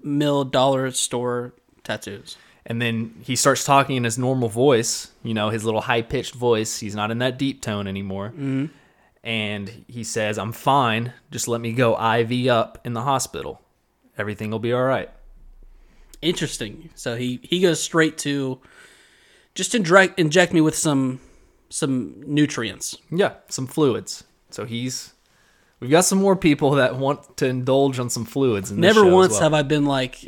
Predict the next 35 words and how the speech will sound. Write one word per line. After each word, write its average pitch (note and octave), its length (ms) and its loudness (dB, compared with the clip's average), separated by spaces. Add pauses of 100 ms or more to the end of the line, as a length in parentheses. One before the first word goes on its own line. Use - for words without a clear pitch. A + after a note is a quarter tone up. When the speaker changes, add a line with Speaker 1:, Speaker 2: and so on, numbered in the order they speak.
(160)
Speaker 1:
something D3 400 0
traumatic D3 520 2
happened D#3+ 360 2
to E3 40 -2
me E3 220 2
and D3 160 2
me D3 100 4
not C3+ 220 0
be C3+ 80 -4
like, B2+ 200 -4
"Oh, D3 240 2
maybe C#3+ 260 -2
I C3 60 -2
need B2+ 260 -4
some, A2+ 320 -6 (480)
some A#2 260 -6
medicine C#3 680 0
or B2 100 -2
some B2 260 -6
rest." C3 540 0 (260)
Never F3+ 220 4
have F3 140 6
I E3 60 6
gone D#3 200 2
straight D3 340 0
to, C3+ 200 -2
"Well, D#3 160 2
I F3 60 4
probably A3 300 4
just C#3+ 160 -4
need C#3+ 160 2
an B2+ 120 -2
I A2+ 140 -2
V." - 360 -10
Speaker 2:
Mm-hmm. C#3+ 280 -2